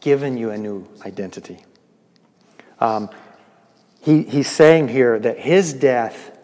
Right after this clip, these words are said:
um, was your death. Basically, uh, because of our sin and because of, um, God being holy, again, this is a, an incredible s-,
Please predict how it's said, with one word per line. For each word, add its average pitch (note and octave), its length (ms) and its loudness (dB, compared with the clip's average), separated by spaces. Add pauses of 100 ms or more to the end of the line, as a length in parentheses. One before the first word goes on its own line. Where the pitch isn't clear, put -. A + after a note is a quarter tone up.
um, A2 380 -6 (460)
was B2+ 320 -2 (160)
your E3 260 0
death. - 460 -10 (1300)
Basically, D3 640 2
uh, A#2 140 -4
because D#3+ 320 -6
of E3 100 -4
our D3+ 100 -6
sin C3 560 -8
and A2+ 140 -12
because C#3 340 -6
of, A2+ 260 -4
um, A2 380 -12 (640)
God B2+ 300 0
being C3+ 240 -4
holy, G#2+ 540 -4
again, A#2+ 280 -10
this B2+ 160 -10
is A2 140 -12
a, G2+ 140 -10
an A2 140 -18
incredible A2+ 440 -12
s-, - 340 -14